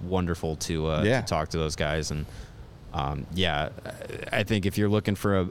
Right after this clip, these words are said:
Speaker 1: a, a guy who's gonna give you good, honest stories from that time, uh, probably Seabrook over Toews. But I think given what, given the position Toews has gone through in the last,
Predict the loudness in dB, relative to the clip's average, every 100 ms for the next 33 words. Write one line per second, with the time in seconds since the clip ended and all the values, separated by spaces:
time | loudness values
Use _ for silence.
0 | 2 4 4 2 2 4 4 4 4 2
1 | 2 2 2 2 0 -6 -12 -16 -16 -16
2 | -8 2 4 4 2 0 4 4 4 0
3 | -2 -2 2 2 2 2 2 2 2 2
4 | 2 4 2 0 -6 -16 -18 -18 -20 -12
5 | -8 -8 -10 -16 -16 -16 -16 -4 2 4
6 | 2 2 4 4 4 4 2 2 2 2
7 | 2 4 4 4 2 2 -4 -18 -18 -6
8 | -2 2 2 0 -8 -16 -16 -16 -18 -4
9 | 0 2 4 2 0 -4 -16 -20 -20 -20
10 | -16 -4 0 0 -2 -20 -18 -10 0 2
11 | 4 2 4 4 4 2 4 2 2 2
12 | 2 2 2 2 2 2 2 2 0 2
13 | 2 0